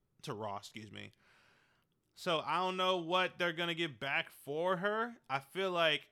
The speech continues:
it may be, like, one of the Iconics that may take, make that jump over to SmackDown, either Peyton or Billie.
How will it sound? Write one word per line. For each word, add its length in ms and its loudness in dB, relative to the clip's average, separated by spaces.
it 120 -4
may 220 0
be, 180 -6
like, 220 -4
one 240 -4
of 80 -6
the 120 -2
Iconics 600 -6
that 200 -8
may 840 -6
take, 340 -6
make 240 -10
that 220 -4
jump 240 -8
over 220 -2
to 60 -8
SmackDown, 560 -4
either 160 -10
Peyton 420 -8
or 140 -10
Billie. 480 -6